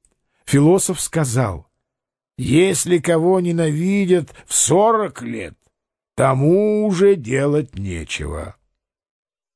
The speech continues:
Сорокалетний возраст — это та пора, в которую человек должен достигнуть добродетели, то есть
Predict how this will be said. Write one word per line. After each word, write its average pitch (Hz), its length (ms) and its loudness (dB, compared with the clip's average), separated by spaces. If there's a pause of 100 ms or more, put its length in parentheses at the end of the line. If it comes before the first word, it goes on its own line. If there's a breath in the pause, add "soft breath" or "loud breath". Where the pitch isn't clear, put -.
(500)
Сорокалетний 180 720 2
возраст — 151 840 -2 (200 loud breath)
это 160 200 2
та 131 140 0
пора, 180 420 0 (140 soft breath)
в - 60 -20
которую 131 340 2
человек 135 440 0
должен 143 460 0 (100)
достигнуть 160 720 0
добродетели, 131 840 0
то 170 280 4
есть - 400 -6